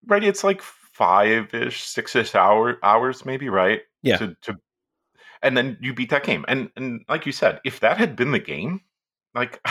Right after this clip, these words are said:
Speaker 1: <laughs> I, th-, this would still be a fun game.
Speaker 2: Yeah.
Speaker 1: Um, and, and especially at the price point, I don't, I like, I don't think this is a very expensive game. I mean, I played it on Game Pass. I know you played it on Game Pass.
Speaker 2: Mm-hmm.
Speaker 1: Um, but I don't think it's, like, pricey. So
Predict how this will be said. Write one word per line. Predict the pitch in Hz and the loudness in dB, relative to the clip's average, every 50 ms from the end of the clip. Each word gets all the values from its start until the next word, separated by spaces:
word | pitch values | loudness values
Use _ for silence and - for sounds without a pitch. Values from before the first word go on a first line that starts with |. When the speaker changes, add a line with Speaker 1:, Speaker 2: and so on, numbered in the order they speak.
| - - - _ | -8 -10 -16 _
Speaker 1:
<laughs> | _ _ _ _ _ _ - | _ _ _ _ _ _ -10
I, | - | -10
th-, | - 113 113 151 147 | -10 -10 -12 -14 -12
this | - 123 151 180 - | -8 -8 -8 -6 -6
would | 196 165 - | -6 -8 -6
still | - 123 107 | -4 -4 -2
be | 90 107 | 2 0
a | 107 | 0
fun | - - 85 82 78 | 0 -2 -10 -10 -10
game. | 78 107 113 110 - - _ _ _ _ - | -8 -8 -8 -8 -8 -14 _ _ _ _ -4
Speaker 2:
Yeah. | 370 277 139 - _ _ _ _ _ _ _ _ _ - | -2 -2 -2 -2 _ _ _ _ _ _ _ _ _ 0
Speaker 1:
Um, | 101 98 95 95 95 95 92 92 - _ _ _ _ _ _ _ _ _ _ _ _ _ - | 2 2 2 2 0 -2 -6 -10 -12 _ _ _ _ _ _ _ _ _ _ _ _ _ -8
and, | - 147 - | -6 -4 0
and | 135 143 | 0 0
especially | - - - - 180 - - 349 - | 0 -2 0 0 0 0 0 -2 -2
at | 135 - | -2 -2
the | - | -2
price | - - - - - - | -6 -4 -4 -4 -4 -4
point, | - - - 147 | -6 -10 -8 -6
I | - 90 | -4 -4
don't, | 120 - - | -4 -4 -4
I | 101 | -2
like, | 101 117 - - - - | -2 -2 -2 -4 -12 -10
I | - - | -10 -10
don't | - - 147 185 | -8 -8 -10 -8
think | - 170 143 - | -8 -10 -10 -10
this | 127 - - | -10 -10 -10
is | - | -10
a | 95 | -6
very | 82 92 87 | -2 -2 -2
expensive | 76 - - 85 82 - - - | -2 -4 -8 -12 -12 -12 -14 -14
game. | - 117 101 85 78 71 73 - | -8 -6 -6 -6 -6 -10 -12 -12
I | 82 | -12
mean, | 90 92 90 | -10 -4 -2
I | 80 101 | -2 -2
played | 208 - 110 101 | 0 0 -2 0
it | 92 | 0
on | 90 85 82 | 0 -2 -2
Game | 82 82 78 73 | -8 -10 -8 -6
Pass. | 82 76 73 - | -4 -4 -4 -4
I | 78 | -8
know | 76 76 | -10 -10
you | 82 80 - _ _ _ | -12 -12 -16 _ _ _
played | - 78 - | -18 -16 -14
it | |
on | 71 73 73 | -12 -14 -14
Game | - 73 69 - | -14 -16 -16 -12
Pass. | - 67 - - - - - | -10 -8 -8 -8 -10 -10 -8
Speaker 2:
Mm-hmm. | 98 92 95 98 95 - _ _ _ _ _ _ _ _ _ _ _ - 95 | -6 -4 -2 -4 -4 -6 _ _ _ _ _ _ _ _ _ _ _ -6 -2
Speaker 1:
Um, | 92 87 87 87 85 85 82 - _ _ _ - | 0 2 2 2 0 -4 -14 -16 _ _ _ -2
but | 120 104 | 0 0
I | 90 | 0
don't | 87 113 127 147 - | 2 0 -2 -2 -2
think | - 120 104 - | -4 -4 -2 -2
it's, | 185 82 - - - - - - - _ _ _ _ - | -4 -4 -4 -6 -14 -12 -12 -14 -16 _ _ _ _ -10
like, | 76 69 67 _ _ _ _ _ | -8 -8 -8 _ _ _ _ _
pricey. | - - 110 104 - - - 69 62 - | 0 2 2 2 2 -4 -10 -10 -12 -10
So | - - 120 107 98 92 92 90 - | -4 0 2 2 4 2 0 -4 -6